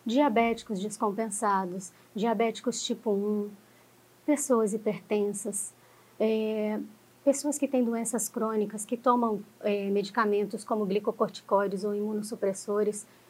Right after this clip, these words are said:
de uso contínuo. Essas pessoas, ah, e idosos, né? Porque o idoso naturalmente já tem um sistema imunológico mais comprometido. Então, essas pessoas são as que têm o potencial de agravar com a doença.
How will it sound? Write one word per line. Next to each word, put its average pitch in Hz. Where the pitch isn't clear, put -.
de 196
uso 214
contínuo. 202
Essas 233
pessoas, 233
ah, 240
e 214
idosos, 190
né? 240
Porque 196
o 202
idoso 208
naturalmente 214
já 220
tem 240
um 240
sistema 208
imunológico 196
mais 202
comprometido. 208
Então, 226
essas 285
pessoas 247
são 254
as 240
que 254
têm 247
o 240
potencial 269
de 269
agravar 233
com 226
a -
doença. 202